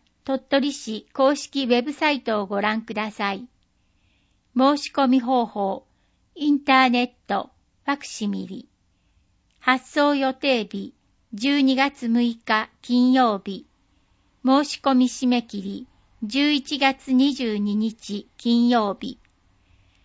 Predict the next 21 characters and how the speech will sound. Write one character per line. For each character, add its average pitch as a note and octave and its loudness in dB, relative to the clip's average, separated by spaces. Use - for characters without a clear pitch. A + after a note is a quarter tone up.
発 C4 -2
送 D#4 -2
内 C#4 0
容、 G#3 -6
鳥 C4+ -4
取 D4+ -4
県 C#4+ -2
産 C4 -2
牛 C#4+ -8
肩 D4 -4
ロ C#4+ -2
ー B3 -8
ス - -12
す - -16
き C4 -10
焼 B3 -4
き A#3 -8
用、 G#3+ -6
星 B3+ -8
空 C4+ 0
舞、 A#3+ -6